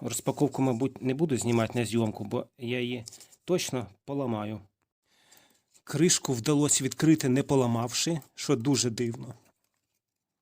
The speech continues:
Так, ось так виглядає. Жиру багато, але пахне гарно. Пахне беконом. Зараз буду пробувати.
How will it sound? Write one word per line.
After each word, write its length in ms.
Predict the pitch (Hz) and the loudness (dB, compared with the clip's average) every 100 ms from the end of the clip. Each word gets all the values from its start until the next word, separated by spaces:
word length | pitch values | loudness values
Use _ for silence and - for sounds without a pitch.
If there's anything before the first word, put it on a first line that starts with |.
| _ _ _ _ _ _ _ _ - | _ _ _ _ _ _ _ _ -10
Так, 300 | 127 117 - | -8 -8 -4
ось 180 | 131 - | 0 0
так 220 | - 117 | 0 -2
виглядає. 640 | 127 113 120 127 175 185 156 _ _ - | -2 0 2 4 6 4 2 _ _ -12
Жиру 360 | 107 143 120 | -4 0 0
багато, 680 | 107 113 110 151 160 175 165 - _ _ _ _ _ _ _ _ _ _ - | 0 -2 -2 -4 0 -2 -2 -8 _ _ _ _ _ _ _ _ _ _ -14
але 260 | 123 127 151 | -4 -2 0
пахне 420 | - 143 - 135 | 0 0 0 -2
гарно. 440 | 113 117 110 110 98 _ _ _ _ _ _ _ _ _ _ | 0 -2 -2 -6 -8 _ _ _ _ _ _ _ _ _ _
Пахне 480 | - 147 - 139 135 | -10 -10 -6 -4 -4
беконом. 640 | 117 135 - 139 113 113 - - - - _ - _ _ _ _ | -2 -4 2 2 2 -4 -8 -12 -12 -14 _ -20 _ _ _ _
Зараз 340 | 110 123 117 | -10 -8 -6
буду 240 | 110 113 120 | -8 -8 -6
пробувати. 580 | - 156 151 156 156 | -2 2 2 2 -2